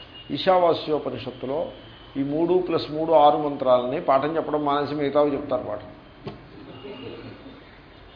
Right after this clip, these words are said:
ఎందుకంటే కొంచెం పేచీ గ్రంథం, కొంచెం ఇబ్బందిగా ఉంటుంది. ఇప్పుడు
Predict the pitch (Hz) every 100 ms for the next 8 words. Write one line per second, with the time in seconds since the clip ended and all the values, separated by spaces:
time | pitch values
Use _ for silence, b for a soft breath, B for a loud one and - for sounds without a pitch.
0 | - - - - - - - - - 120
1 | 160 165 127 113 104 107 - - - 98
2 | - - - - 98 113 131 123 117 -
3 | 143 135 123 104 104 - - - - -
4 | - 98 92 - 101 110 113 110 90 -
5 | - - - - - - - - - -
6 | - 160 131 156 -